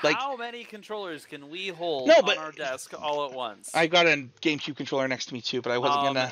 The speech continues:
Speaker 2: the,
Speaker 1: pick that up.
Speaker 2: there, oh, here's the how it began, and you've got the how it, how it is
Speaker 1: But,
Speaker 2: right now for
Speaker 1: but,
Speaker 2: Twitter memes.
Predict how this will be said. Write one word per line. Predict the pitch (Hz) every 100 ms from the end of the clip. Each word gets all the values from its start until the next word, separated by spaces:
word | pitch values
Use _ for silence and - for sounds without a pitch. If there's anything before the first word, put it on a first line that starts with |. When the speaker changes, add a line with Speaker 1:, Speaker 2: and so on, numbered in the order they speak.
| -
Speaker 2:
the, | 147
Speaker 1:
pick | 131 127
that | 135
up. | 113 - -
Speaker 2:
there, | 165 -
oh, | 196 175 - - -
here's | 196 202
the | - 160
how | - 160 170
it | -
began, | 143 139 135 143 131
and | 120
you've | 127 143 127
got | 135 117
the | 120
how | 123 120 117
it, | 107 - -
how | 127 123
it | 117
is | 117
Speaker 1:
But, | -
Speaker 2:
right | 110 113
now | 113 98 -
for |
Speaker 1:
but, | 131 156
Speaker 2:
Twitter | 123
memes. | 110 95 98 -